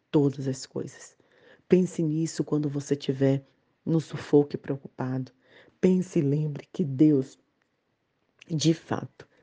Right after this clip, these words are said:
é soberano. A segunda atitude que a gente pode perceber aí é que o barco já estava sendo açoitado pelas ondas. O vento tava a contrário, os discípulos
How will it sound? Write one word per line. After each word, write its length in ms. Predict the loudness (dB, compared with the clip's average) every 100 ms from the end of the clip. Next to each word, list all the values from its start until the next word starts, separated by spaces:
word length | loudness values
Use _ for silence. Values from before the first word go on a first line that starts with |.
| _ 0
é 200 | 2 2 -6 _ _
soberano. 640 | -4 -2 0 -2 -4 -14 _ _ _ _ -20 -6
A 80 | -4
segunda 460 | -2 0 2 2
atitude 560 | 0 -6 -10 -6 -6 -4
que 120 | -4
a 40 |
gente 260 | -2 -4 -8
pode 320 | -2 0 0
perceber 600 | 0 -2 0 -2 2 4
aí 300 | 4 2 0 -4 _ _ _ _ _ _ -6
é 140 | 0 0
que 500 | -2 -4 0 0 -2 _ _
o 140 | -2
barco 720 | 0 2 2 0 -4 -6 -8 -8
já 160 | -4 -4
estava 400 | -4 -6 -4 -4
sendo 320 | -2 0 0
açoitado 800 | -2 -2 -2 -2 _ -2 -2 -2
pelas 340 | 0 0 0
ondas. 400 | -2 -4 -8 -14 -8
O 140 | -6
vento 500 | -6 0 2 2 -2
tava 320 | -6 -4 -4 -6 _ -16
a 60 |
contrário, 580 | -12 -8 -8 -6 -2 -2
os 60 | 0
discípulos 640 | -2 -2 -4 -4 -2 -4